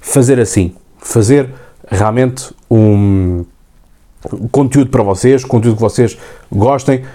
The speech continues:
porque lá está, apesar de ter estado um ano basicamente sem nada, responderam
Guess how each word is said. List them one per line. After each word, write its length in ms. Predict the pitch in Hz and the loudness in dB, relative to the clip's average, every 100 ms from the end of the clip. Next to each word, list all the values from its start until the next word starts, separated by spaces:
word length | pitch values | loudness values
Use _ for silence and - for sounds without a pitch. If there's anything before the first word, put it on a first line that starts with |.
| - - _ - | -20 -20 _ -8
porque 180 | - 151 | -4 -4
lá 60 | |
está, 240 | 135 120 92 - - | -2 -2 -4 -12 -6
apesar 480 | 113 - 127 175 151 | -2 0 0 0 -2
de 380 | 110 127 104 90 - | 0 2 0 -4 -10
ter 100 | - | -2
estado 380 | 120 - 139 135 - | -2 2 -2 -2 0
um 280 | 156 156 156 | 2 4 2
ano 260 | 127 92 - - - - - | 0 -4 -6 -20 -20 -20 -12
basicamente 760 | 110 101 113 107 104 127 120 98 | -6 0 0 -2 -2 0 0 0
sem 180 | 110 | -2
nada, 340 | 95 98 127 156 - - - - - - _ _ _ _ _ _ _ _ _ - | 0 -2 -4 -8 -18 -20 -20 -20 -20 -20 _ _ _ _ _ _ _ _ _ -8
responderam 880 | 135 127 117 - 160 165 156 117 | -4 -2 -2 0 2 4 2 0